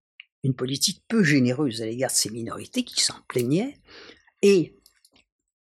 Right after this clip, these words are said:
la, sur, principalement la Crimée. Enfin, c'était dé-, déjà, on peut dire que dès l'indépendance, la Crimée avait des, des doutes, toute l'histoire de l'indépendance de l'Ukraine le montre.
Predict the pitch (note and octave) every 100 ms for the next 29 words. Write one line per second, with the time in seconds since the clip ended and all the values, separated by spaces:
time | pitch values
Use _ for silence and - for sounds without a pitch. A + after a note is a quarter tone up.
0 | _ _ _ A#2 B2+ G2 G#2 - - _
1 | _ - F3 - - A#2 E3+ G#3+ - -
2 | A#3 G#3+ - - C3+ - - E3+ C#3+ -
3 | - F3 C#3 E3 D3+ - - _ - -
4 | C#3+ D#3+ - C#3 D#3+ D#3 D3 D3+ D3 D3
5 | D3+ D#3 - C3+ - D3 D3+ D#3+ B2+ C#3
6 | B2+ C3+ B2 - _ - C3+ C3 F3+ F#3
7 | - - - C3 - - - D#3+ C3 B2+
8 | A#2 C3+ C3 C3+ A#2 A#2 B2 - C3+ A#2
9 | C3+ G3+ G#3+ -